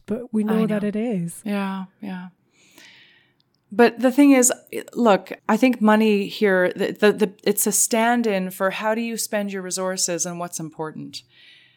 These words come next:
Speaker 1: Mm.
Speaker 2: Because even if we were, like, thousands of, it, like, we've had barter systems, like, we have finite resources on the planet. So we've all sort of come up with some imperfect system to be able to sort of trade resources.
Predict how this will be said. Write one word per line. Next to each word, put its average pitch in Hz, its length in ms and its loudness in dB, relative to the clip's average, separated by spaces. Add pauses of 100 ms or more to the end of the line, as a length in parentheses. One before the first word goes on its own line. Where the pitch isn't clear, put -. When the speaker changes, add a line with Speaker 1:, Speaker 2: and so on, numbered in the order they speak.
Speaker 1:
Mm. 170 380 -14
Speaker 2:
Because 196 280 -2
even 220 200 -2
if 220 160 -4
we 208 80 0
were, 185 180 -4
like, 175 180 -2
thousands 190 320 -4
of, 190 120 -12
it, 202 160 -8
like, 190 160 -4
we've 208 160 -4
had 180 240 -6
barter 233 280 2
systems, 196 600 -6
like, 196 160 -4
we 202 80 -8
have 240 340 -4 (100)
finite 196 440 -6
resources 175 460 -10
on 165 100 -12
the 156 80 -12
planet. 160 440 -8
So 165 400 -6 (320)
we've 180 140 -12
all 175 300 -4
sort 196 200 -8
of 170 140 -6
come 202 140 -8
up 180 120 -10
with 175 120 -12
some 196 520 -6
imperfect 180 540 -10
system 160 480 -8
to - 80 -18
be 180 80 -10
able 165 80 -6
to 165 100 -12
sort 165 200 -8
of 165 100 -12
trade 180 320 -10
resources. 170 720 -10